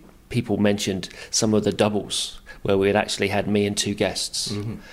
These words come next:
Speaker 1: um, particularly some of the, the film reviews or the film specials that we do. Um, 'cause it's not just about business now. You know, the Unfinished Business tag is really about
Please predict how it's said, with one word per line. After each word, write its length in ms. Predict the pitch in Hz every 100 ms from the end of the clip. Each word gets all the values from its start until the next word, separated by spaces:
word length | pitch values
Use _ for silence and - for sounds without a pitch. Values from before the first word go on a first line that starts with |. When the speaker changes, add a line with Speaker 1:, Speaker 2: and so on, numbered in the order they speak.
| - -
Speaker 1:
um, 240 | 95 92 90
particularly 680 | 127 - 151 147 123 110
some 260 | 107 117 107
of 180 | 101 -
the, 260 | 101 92 - - - - -
the 100 | 104
film 560 | - 110 107 107 104 - - - - - - -
reviews 640 | 101 104 104 104 92 90
or 100 | 104
the 100 | 92
film 360 | - 104 101 98
specials 520 | - 92 - 98 -
that 140 | - -
we 100 | 90
do. 200 | - - - - - -
Um, 240 | 101 90 90 -
'cause 140 | 139
it's 100 | -
not 140 | 196 147
just 160 | 143 -
about 240 | 110 104
business 360 | 104 - - -
now. 140 | 95
You 100 | 110
know, 100 | 107
the 200 | 107 127
Unfinished 520 | 131 139 135 123 120 -
Business 280 | 110 104 -
tag 360 | - 101 95
is 180 | 95 -
really 420 | 107 101 101 101 -
about 420 | - 98 98